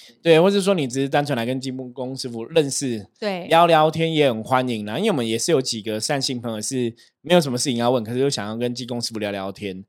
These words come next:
Speaker 2: 对啊。
Speaker 1: 不过上次济公师父跟他们聊天，我也觉得蛮特别，因为济公师父后来跟他们聊的内容，济公师父我，我记得他有讲说，这个其实是大家都可以听的，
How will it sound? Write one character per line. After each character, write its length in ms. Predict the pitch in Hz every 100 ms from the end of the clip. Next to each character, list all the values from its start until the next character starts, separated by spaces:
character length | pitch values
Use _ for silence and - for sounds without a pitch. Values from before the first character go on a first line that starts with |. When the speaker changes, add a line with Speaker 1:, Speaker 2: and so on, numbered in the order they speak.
| _
Speaker 2:
对 160 | 202 180
啊。 80 |
Speaker 1:
不 80 | 175
过 80 | 247
上 180 | 294 277
次 160 | 269
济 140 | 160 190
公 80 | 196
师 100 | 185
父 60 |
跟 100 | 151
他 60 | 170
们 80 | 165
聊 160 | 120
天， 180 | 131 127
我 160 | 139 180
也 140 | 113
觉 220 | 104 113
得 100 | 113
蛮 260 | 110 104 113
特 180 | - 285
别， 100 | 131
因 60 | 156
为 100 | 208
济 160 | -
公 80 | 214
师 100 | 190
父 60 | 180
后 120 | 175
来 120 | 139
跟 60 | 143
他 40 |
们 120 | 151
聊 200 | 117 107
的 140 | 113 120
内 200 | 156 117
容， 180 | 104
济 100 | 117
公 80 | 185
师 80 | 180
父 80 | 160
我， 120 | 110
我 80 | 110
记 120 | 165
得 60 | 139
他 100 | 131
有 80 | 127
讲 220 | 101 104
说， 240 | 123 131 _ _ _ -
这 120 | 277
个 100 | 190
其 160 | 127
实 80 | 135
是 80 | 160
大 160 | 139 147
家 100 | 127
都 120 | 127
可 100 | 127
以 80 | 98
听 260 | 113 107
的， 200 | 107 95